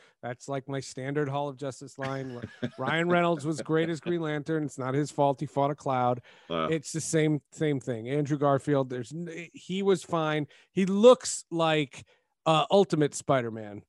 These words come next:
Speaker 1: from
Speaker 2: Right.
Speaker 1: the comic book, the
Speaker 2: I
Speaker 1: Brian
Speaker 2: liked it.
Speaker 1: Bendis.
Speaker 2: I liked the, the costume.
Speaker 1: Yep.
Speaker 2: But obviously that's not gonna save the movie. Uh,
Speaker 1: Right.
Speaker 2: the one thing they got right compared to the Tobey Maguire Spider-Mans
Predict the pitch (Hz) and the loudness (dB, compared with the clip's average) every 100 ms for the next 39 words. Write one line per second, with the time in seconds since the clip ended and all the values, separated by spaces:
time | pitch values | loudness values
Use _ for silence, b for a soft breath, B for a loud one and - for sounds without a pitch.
0 | _ _ - 143 170 151 139 - 107 - | _ _ 0 2 2 0 -2 -6 -14 -16
1 | - - 120 123 147 147 139 143 143 147 | -16 -8 0 4 6 4 4 2 4 0
2 | - - _ _ _ _ 123 123 123 147 | 0 -12 _ _ _ _ 0 2 2 0
3 | 147 160 185 - 147 139 90 - 92 95 | 0 -4 -4 -2 0 0 0 -2 -6 -6
4 | - _ _ _ _ _ 131 - 101 127 | -10 _ _ _ _ _ -12 -12 0 2
5 | 110 113 120 120 110 110 104 98 135 104 | 2 0 -2 0 0 -2 -4 -2 -2 -2
6 | 95 131 175 117 110 B B - 113 127 | -2 0 2 0 -2 B B -2 -2 0
7 | 135 185 220 214 196 147 170 131 151 - | 0 0 0 0 2 4 2 2 0 0
8 | 143 117 143 196 151 117 135 117 107 98 | -6 -2 0 2 2 0 0 0 0 -2
9 | 101 101 87 - - 101 92 95 90 104 | 0 0 -2 -4 -2 -2 -2 -2 -4 -4